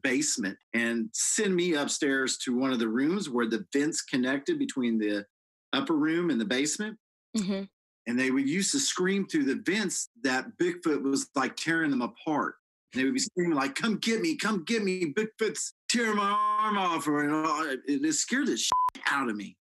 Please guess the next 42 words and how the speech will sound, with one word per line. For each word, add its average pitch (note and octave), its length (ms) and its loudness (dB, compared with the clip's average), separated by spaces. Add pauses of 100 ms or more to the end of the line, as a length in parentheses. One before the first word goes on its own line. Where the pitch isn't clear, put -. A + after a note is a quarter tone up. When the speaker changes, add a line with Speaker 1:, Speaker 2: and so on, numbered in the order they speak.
Speaker 2:
<laughs> B3 60 0 (1300)
Speaker 1:
It - 140 0
did. G#3+ 460 0 (600)
And C#3+ 100 0
they E3 60 2
would D#3+ 160 0
do A#3+ 200 2
it - 80 0
all G3 220 0
the F#3+ 140 0 (140)
damn B5+ 80 0
time. G3 380 0
And C3 160 -2
then F#3 360 0 (180)
one D#3+ 260 0
time, F3+ 400 0
my D#3+ 200 0
uncle E3+ 260 0
was C#3+ 120 2
supposed F3+ 280 -2
to C#3 60 -6
babysit C#3 580 -2
me. B2+ 220 -6 (500)
Well, C3 140 2
he C#3+ 120 2
had D#3 160 0
a - 160 -4
poker G#3+ 320 0
game B2 500 0
at A#2 280 -2
the A#2+ 80 0
clubhouse. A#2+ 800 -2 (260)
So D3 340 2
he C#3 320 2
took F#3 200 0
me G#3 100 2
back E3+ 260 0
to F#3 80 2
Grandma C#3 300 2
and D3+ 60 -2
Grandpa's A#2 440 0
house. G#2 420 -2